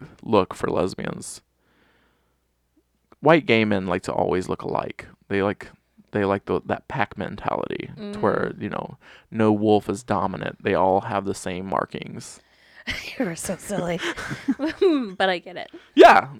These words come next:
Speaker 1: Same
Speaker 2: <laughs>
Speaker 1: cuffed pants, same boots, same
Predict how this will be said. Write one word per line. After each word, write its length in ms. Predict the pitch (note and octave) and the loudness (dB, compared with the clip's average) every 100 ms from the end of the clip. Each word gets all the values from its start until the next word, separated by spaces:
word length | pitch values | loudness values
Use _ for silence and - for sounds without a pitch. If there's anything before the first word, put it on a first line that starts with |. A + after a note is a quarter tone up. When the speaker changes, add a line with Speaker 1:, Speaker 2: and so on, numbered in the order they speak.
| - | -18
Speaker 1:
Same 300 | - - C#3+ | 2 4 4
Speaker 2:
<laughs> 140 | - G#3 | 4 6
Speaker 1:
cuffed 200 | C3+ - | 6 6
pants, 400 | B3 A2 G#2 - | 2 2 2 -4
same 400 | - G#2 G#2+ G#2+ | -2 -2 -2 -4
boots, 480 | G#2+ G#2+ G2+ - | -2 -2 -2 -6
same 720 | - - - - A2 G#2 F4 | -18 -16 -18 -6 -4 -2 -2